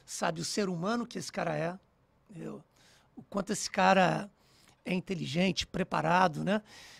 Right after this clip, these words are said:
E ele veio pro Brasil num momento onde poucas pessoas conhecem a cultura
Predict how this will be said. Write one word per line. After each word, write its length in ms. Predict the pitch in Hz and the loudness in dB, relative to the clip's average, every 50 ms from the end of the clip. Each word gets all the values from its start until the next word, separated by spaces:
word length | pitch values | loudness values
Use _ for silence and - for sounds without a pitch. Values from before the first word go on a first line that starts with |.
| - _ - | -20 _ -6
E 40 | - | -4
ele 220 | 277 349 202 180 | -2 -2 -2 0
veio 160 | 151 180 180 | 0 0 -2
pro 120 | 180 - 202 | -2 -2 -4
Brasil 300 | 175 180 175 143 185 202 | -4 -2 -2 -2 -2 0
num 80 | 196 | 0
momento 460 | 202 202 196 180 190 202 202 202 - 208 | 2 2 2 2 2 2 2 2 0 0
onde 140 | 190 175 | 0 -2
poucas 280 | - - 170 180 - - | -4 -4 -4 -4 -4 -4
pessoas 320 | - 226 190 - 220 185 - | -4 -4 -2 -2 -2 -4 -2
conhecem 440 | - 214 196 185 190 - - 202 190 | -2 0 0 2 0 0 0 0 -2
a 60 | 190 | -2
cultura 760 | - 208 202 170 - - 214 214 254 254 214 190 82 76 | -2 -4 -6 -6 -6 -6 -4 -2 -2 0 0 0 0 -2